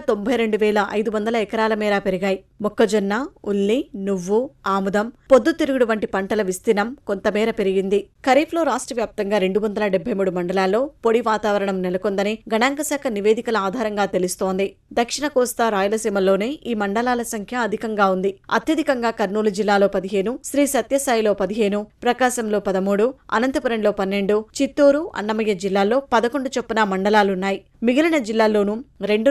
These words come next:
నుంచి పది వరకు మండలాల్లో ఇదే పరిస్థితి. సాగు అనుకూలించకే కర్నూలు, అనంతపురం తదితర జిల్లాల నుంచి వలసలు పెరిగాయి. ఈ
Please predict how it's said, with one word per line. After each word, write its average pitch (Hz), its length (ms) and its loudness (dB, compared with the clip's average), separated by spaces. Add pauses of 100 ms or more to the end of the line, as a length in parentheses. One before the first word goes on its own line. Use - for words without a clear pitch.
నుంచి 262 240 -6
పది 208 180 0
వరకు 202 280 -2
మండలాల్లో 202 440 2 (240)
ఇదే 220 140 2 (100)
పరిస్థితి. 196 420 -4 (220)
సాగు 226 380 2
అనుకూలించకే 202 640 0 (200)
కర్నూలు, 208 400 2 (180)
అనంతపురం 226 500 -2
తదితర 214 260 0 (100)
జిల్లాల 208 340 0
నుంచి 208 200 -6 (100)
వలసలు 214 400 -2
పెరిగాయి. 196 320 -2 (300)
ఈ 277 60 6